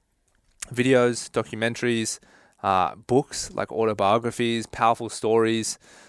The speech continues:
Um, it could even be, like, you know, obviously meditation is a part of it. Tied into that would be visualization as well.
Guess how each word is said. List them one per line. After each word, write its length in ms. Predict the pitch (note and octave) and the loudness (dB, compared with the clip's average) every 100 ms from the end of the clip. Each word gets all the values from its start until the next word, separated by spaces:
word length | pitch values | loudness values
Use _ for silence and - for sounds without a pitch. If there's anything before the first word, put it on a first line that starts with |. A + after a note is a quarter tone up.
| _ - | _ -6
Um, 400 | F#2+ F#2 F2 E2+ | -2 -2 -4 -8
it 180 | - A#2+ | -12 -6
could 140 | A#2 A2 | -4 -2
even 360 | C3+ B2+ B2 | 2 2 2
be, 220 | A#2 A2+ | 2 4
like, 320 | A2 G2+ G2+ _ - _ _ _ _ _ - | 4 4 2 _ -20 _ _ _ _ _ -10
you 120 | A2 | -4
know, 120 | F#2+ | -4
obviously 300 | C3+ B2 A2+ | -2 -2 -2
meditation 580 | G#2 G2 - B2 A#2+ A#2 | -2 -2 -2 -2 -2 -6
is 80 | A2 | -8
a 60 | |
part 240 | - A2 A2 | -2 0 0
of 80 | G#2+ | -2
it. 120 | - | -10
Tied 380 | - A#2+ A#2 A#2 | -6 0 0 0
into 220 | A2+ G#2+ | -8 -4
that 220 | G#2 G#2 | -4 -4
would 180 | G2+ - | -8 -8
be 180 | G#2+ A2 | -6 -6
visualization 920 | A2 G2 G2+ G2+ G#2+ G#2 A2+ G#2 G#2 | -8 -2 0 2 0 -4 -6 -10 -10
as 200 | F#2+ F#2+ | -12 -6
well. 380 | G#2 G#2 G#2 | 2 2 2